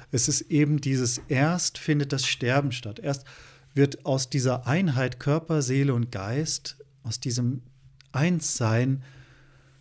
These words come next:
kommt die Auftrennung, zerfällt es. Ja, der Geist löst sich auf, die Seele löst sich, äh, trennt sich ab und der Körper ist natürlich ein gefährlicher Zustand. Der wird bei den Schamanen weltweit eben auch geschildert,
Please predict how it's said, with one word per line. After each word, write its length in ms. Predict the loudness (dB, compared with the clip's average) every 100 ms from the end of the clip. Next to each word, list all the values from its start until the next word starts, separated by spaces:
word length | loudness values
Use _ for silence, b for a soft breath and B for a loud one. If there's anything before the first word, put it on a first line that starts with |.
| B _ _ _
kommt 240 | 0 2 4
die 100 | 4
Auftrennung, 600 | 4 4 2 -2 0 2
zerfällt 540 | 0 0 2 2 2
es. 180 | -2 0
Ja, 80 | 4
der 140 | 4
Geist 720 | 4 4 4 2 -2 -4 -10 -12 -18 0
löst 340 | 4 6 4
sich 180 | 2 0
auf, 260 | 0 -2 0
die 120 | 2
Seele 300 | 4 4 4
löst 340 | 6 4 2
sich, 320 | 0 -2 -4 -4
äh, 300 | -2 -2 -2
trennt 260 | 0 2 2
sich 260 | 0 -2 -2
ab 240 | -2 -2
und 200 | -2 0
der 80 | 0
Körper 400 | 2 2 4 2
ist 120 | 2
natürlich 240 | 2 2
ein 40 | 4
gefährlicher 500 | 2 4 2 4 2
Zustand. 560 | 2 2 4 4 2 B B B B B
Der 140 | 2 4
wird 160 | 4
bei 100 | 4
den 140 | 4 2
Schamanen 640 | 4 4 4 4 4 4
weltweit 420 | 4 4 0 0
eben 220 | -2 -4
auch 420 | -2 0 0 -4 -20 _ -2
geschildert, 680 | 2 2 6 6 8 6